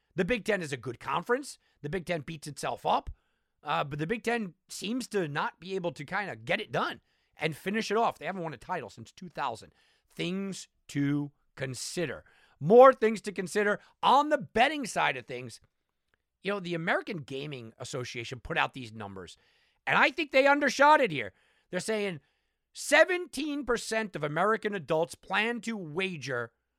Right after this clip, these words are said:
about three point one billion dollars on the tournament. I think that's way undercutting it.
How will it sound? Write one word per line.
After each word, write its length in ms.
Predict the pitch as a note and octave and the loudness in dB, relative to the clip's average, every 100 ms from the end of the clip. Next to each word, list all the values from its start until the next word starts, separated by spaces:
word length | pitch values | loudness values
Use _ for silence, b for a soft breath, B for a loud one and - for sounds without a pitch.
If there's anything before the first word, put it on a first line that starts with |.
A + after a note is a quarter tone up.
| _ | _
about 340 | D#3 E3+ E3 | 0 2 0
three 200 | - C4 | -2 -4
point 300 | B3+ A#3 A#3 | 0 0 0
one 160 | F3+ F3+ | -2 -6
billion 360 | C#3 F3+ G3 E3+ | -4 -4 -2 -2
dollars 300 | D#3 D#3 C#3 | -2 -2 -4
on 100 | C3+ | -10
the 60 | |
tournament. 440 | - C#3+ C3 G#2+ - b b | -10 -10 -8 -12 -16 b b
I 100 | - | 4
think 160 | G#4+ G#4+ | 4 4
that's 180 | A4 F4 | 4 2
way 280 | F4 E4+ E4+ | 6 8 10
undercutting 560 | D#4+ E4 - E4+ E4 | 8 6 10 10 10
it. 180 | G#3+ - | 2 -2